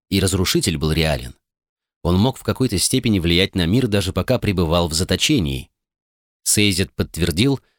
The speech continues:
что найденный им текст изменён в пользу разрушителя. Теперь разрушитель свободен, и Вин предполагала, что за жестокими убийствами в тумане и пепельными дождями стоит именно он.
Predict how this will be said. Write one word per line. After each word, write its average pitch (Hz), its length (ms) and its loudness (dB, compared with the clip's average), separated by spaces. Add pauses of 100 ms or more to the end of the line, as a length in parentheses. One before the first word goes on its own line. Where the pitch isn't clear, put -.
(160)
что - 200 -2
найденный 117 540 2
им 110 260 2
текст - 460 -2
изменён 110 560 2
в - 160 -10
пользу 98 340 0
разрушителя. 104 720 -2 (760)
Теперь 104 500 0
разрушитель 90 560 -2
свободен, 85 680 0 (380)
и 80 140 2
Вин 127 180 2
предполагала, 107 680 0
что - 180 -6
за 95 100 0
жестокими 98 540 0
убийствами 92 520 2
в - 80 -4
тумане 98 460 2
и 90 40 0
пепельными 87 440 0
дождями 98 580 0 (220)
стоит - 600 0
именно 92 500 2
он. 76 320 -2